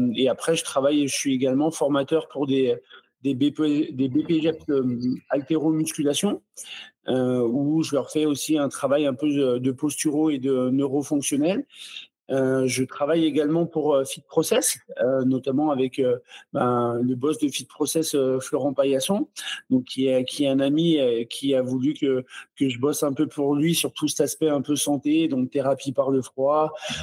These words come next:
euh, neurologie, euh, posturologie, respiration et, et, euh, et tout ce qui va un peu, euh, avec. Et, euh, et donc voilà, c'est déjà plutôt pas mal. Aussi un peu préparateur physique, j'ai un peu des coachings et là actuellement j'ai, j'ai des, des petits jeunes, euh,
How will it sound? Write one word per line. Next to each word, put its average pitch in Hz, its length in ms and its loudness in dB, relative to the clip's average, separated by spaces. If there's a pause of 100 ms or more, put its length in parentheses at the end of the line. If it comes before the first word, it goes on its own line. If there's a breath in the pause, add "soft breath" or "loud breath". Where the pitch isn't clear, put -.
(160 loud breath)
euh, 131 120 0
neurologie, 139 1040 0
euh, 135 160 2
posturologie, 135 880 0
respiration 143 880 0
et, 127 200 -2 (440 loud breath)
et, 135 240 2
euh, 127 180 0
et 127 140 2
tout 147 160 -6
ce - 100 -2
qui 160 140 -4
va 151 100 2
un 147 140 2
peu, 147 180 0
euh, 131 380 2 (120)
avec. 147 440 0 (500 loud breath)
Et, 127 260 0
euh, 120 280 2
et 127 60 0
donc 131 200 0
voilà, 151 240 0
c'est 151 160 -4
déjà 127 260 0
plutôt 131 300 -4
pas 147 140 2
mal. 196 260 0
Aussi 139 240 -2
un 139 80 0
peu 147 160 -2
préparateur 156 640 0
physique, 165 400 0
j'ai 139 120 0
un 127 100 0
peu 147 140 -2
des 143 120 0
coachings 170 440 0
et 143 120 2
là 139 100 2
actuellement 143 520 0
j'ai, 135 280 0 (460 loud breath)
j'ai 127 200 -4
des, 127 260 0
des 127 160 0
petits 147 280 -4
jeunes, 160 240 2
euh, 131 320 0